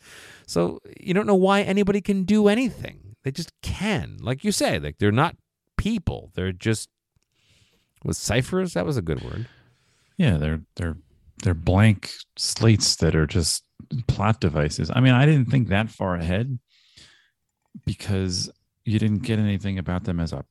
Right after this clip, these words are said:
Speaker 2: as people to begin with. You know, so, like, they don't even do the bare minimum of, of making you care about this guy. You know, just because he's,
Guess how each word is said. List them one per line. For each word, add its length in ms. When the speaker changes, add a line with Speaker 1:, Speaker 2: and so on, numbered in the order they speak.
Speaker 2:
as 200
people 400
to 60
begin 380
with. 420
You 180
know, 260
so, 280
like, 180
they 100
don't 160
even 180
do 140
the 100
bare 280
minimum 440
of, 260
of 140
making 380
you 240
care 360
about 280
this 180
guy. 440
You 120
know, 280
just 200
because 320
he's, 360